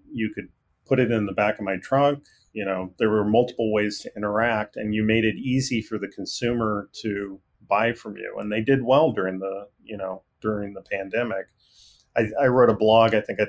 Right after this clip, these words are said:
we talked about a little bit. Uh, one of the major, uh,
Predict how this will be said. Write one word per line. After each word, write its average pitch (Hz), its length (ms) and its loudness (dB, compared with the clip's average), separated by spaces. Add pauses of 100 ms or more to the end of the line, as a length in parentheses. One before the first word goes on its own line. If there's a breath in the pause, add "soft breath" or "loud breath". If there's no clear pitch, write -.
(180)
we 110 180 0
talked 107 300 0
about 104 220 -2
a 104 60 -2
little 107 260 -4
bit. 104 220 2 (800 soft breath)
Uh, 110 380 4 (260)
one 131 240 6
of 123 120 6
the 123 60 4
major, 113 520 6
uh, 101 100 6